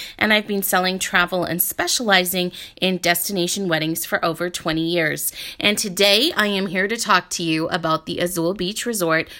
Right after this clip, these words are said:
Riviera Maya by the Charisma Resort chain.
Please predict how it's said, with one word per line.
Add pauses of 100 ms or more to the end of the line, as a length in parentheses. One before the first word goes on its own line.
Riviera
Maya
by
the
Charisma
Resort
chain.